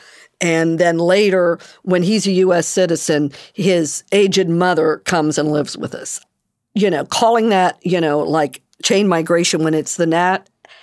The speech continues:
natural course of life events kind of, uh, strikes me as a bit, uh,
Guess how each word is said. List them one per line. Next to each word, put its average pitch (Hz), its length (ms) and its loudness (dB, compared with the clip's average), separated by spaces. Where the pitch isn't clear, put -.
natural 185 580 0
course - 540 -4
of 160 180 -6
life 143 320 -2
events - 640 -10
kind 170 240 0
of, 147 160 -4
uh, 139 180 -2
strikes 170 420 -2
me 175 120 -2
as 156 140 -4
a 160 40 -2
bit, 139 340 -2
uh, 139 180 -2